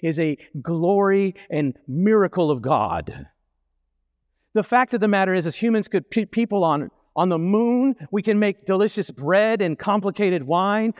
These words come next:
We can sing like Ben Polite. Or no,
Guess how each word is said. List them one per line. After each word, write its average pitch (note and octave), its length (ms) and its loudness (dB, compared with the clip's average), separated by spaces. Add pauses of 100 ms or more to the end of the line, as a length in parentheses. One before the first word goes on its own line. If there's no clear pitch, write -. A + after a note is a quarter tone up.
(140)
We A#3 120 0
can A3+ 140 -2
sing B3+ 340 0
like E3+ 240 0
Ben A3+ 240 2
Polite. G3 440 0
Or A3 160 0
no, A3+ 320 2